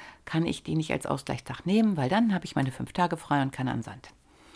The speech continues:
Ich war schon im totalen Hochgefühl, hab meine Freundin motiviert und aktiviert, die gerade arbeitslos ist, also super Voraussetzung.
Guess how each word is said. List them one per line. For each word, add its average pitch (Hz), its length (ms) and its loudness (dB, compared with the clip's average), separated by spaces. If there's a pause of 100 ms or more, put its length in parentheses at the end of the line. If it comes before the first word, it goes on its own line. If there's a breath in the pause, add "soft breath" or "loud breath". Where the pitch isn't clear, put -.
(680 loud breath)
Ich 175 160 -2
war 190 100 10
schon 196 160 4
im 170 80 8
totalen 165 420 8
Hochgefühl, 196 680 4
hab 123 200 -2
meine 123 160 2
Freundin 160 380 2
motiviert 143 680 -4
und 127 200 -4
aktiviert, 127 800 -4
die 117 100 -8
gerade - 360 -8
arbeitslos 190 600 0
ist, - 380 -8
also 131 220 -4
super 117 500 -4
Voraussetzung. 127 680 -2